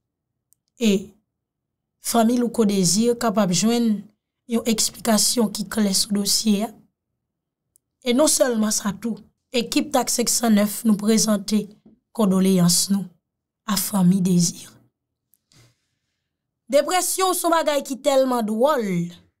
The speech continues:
Des fois, ou ka pa panse ou moun tan kou façon toujours happy ou pa fè dépression.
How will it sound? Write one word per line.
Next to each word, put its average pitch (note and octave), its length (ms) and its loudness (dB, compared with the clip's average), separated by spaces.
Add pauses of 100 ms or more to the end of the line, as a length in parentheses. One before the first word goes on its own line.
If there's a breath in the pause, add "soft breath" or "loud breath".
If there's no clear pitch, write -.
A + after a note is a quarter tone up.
(1500)
Des A#3 140 0
fois, B3 640 0 (320)
ou C4 100 -12
ka - 200 -6
pa A#3 180 2
panse A3 680 0
ou A#3 100 -4
moun G#3 540 4 (340)
tan C4 160 0
kou B3+ 320 -4
façon A3+ 460 -2
toujours A3+ 480 -6 (140)
happy A3+ 420 -2 (1000)
ou A3 80 -20
pa G#3+ 240 -4
fè G#3 220 -8
dépression. F#3 640 -2